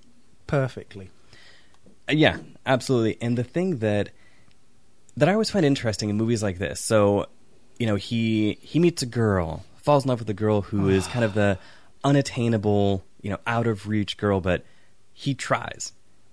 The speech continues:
Speaker 2: And his first interaction with her is priceless. I mean, he just kinda comes up to her after being told, like, "Oh, she doesn't talk to anybody. You know, she's basically too, too,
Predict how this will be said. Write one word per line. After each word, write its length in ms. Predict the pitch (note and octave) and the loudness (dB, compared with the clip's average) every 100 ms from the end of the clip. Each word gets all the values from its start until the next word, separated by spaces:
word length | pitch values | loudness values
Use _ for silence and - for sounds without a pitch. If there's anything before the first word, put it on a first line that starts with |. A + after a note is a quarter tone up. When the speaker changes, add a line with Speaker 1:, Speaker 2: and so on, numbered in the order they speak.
| - G#2 | -8 -2
Speaker 2:
And 520 | G#2+ G#2 G2 G2 F#2 - - | 2 4 2 2 -2 -8 -6
his 160 | B2 - | -6 -2
first 260 | D#3 D3+ | -2 -2
interaction 580 | - A2 G2 B2+ - G2+ | -8 -6 -4 -4 -4 -6
with 180 | F2+ - | -6 -4
her 380 | F#2 E2+ F2 - - - - - - - - | -2 -2 -4 -8 -20 -20 -20 -20 -20 -8 -4
is 140 | G#3 | -4
priceless. 720 | - - - - - - - - - - - | -6 -6 -6 -6 -12 -14 -18 -20 -20 -18 -6
I 40 | G#2+ | -2
mean, 100 | A2 | 0
he 60 | |
just 120 | A2 | -2
kinda 200 | - B2+ | -4 -6
comes 260 | A#2+ B2+ A#2 | -4 -6 -6
up 100 | G#2 | -6
to 160 | - F#2+ | -4 -2
her 260 | G2 F#2 - - - | 0 -2 -6 -20 -6
after 260 | A2 A2+ A#2+ | -4 -2 -2
being 260 | G#2 G2 F#2 | -2 -2 -2
told, 380 | - C3+ F#2 | -2 -2 0
like, 220 | F2+ F2 - - | -2 -4 -8 -4
"Oh, 160 | G#2+ | -4
she 160 | F2+ A#2 | -2 -4
doesn't 220 | A2+ F#2 | -4 -6
talk 240 | - F2+ - | -10 -12 -10
to 100 | - | -6
anybody. 520 | A#2 F#2+ E2 E2 D#2 - - - | -4 -4 -6 -10 -14 -18 -20 -8
You 60 | E2+ | -6
know, 60 | |
she's 220 | E2 B2 | -4 -2
basically 540 | A#2+ A#2 - G#2+ G#2 F#2+ - | 0 0 0 -2 -2 -2 -6
too, 220 | D#3+ C3 | -2 -2
too, 320 | - C#3 B2+ | -4 -4 -4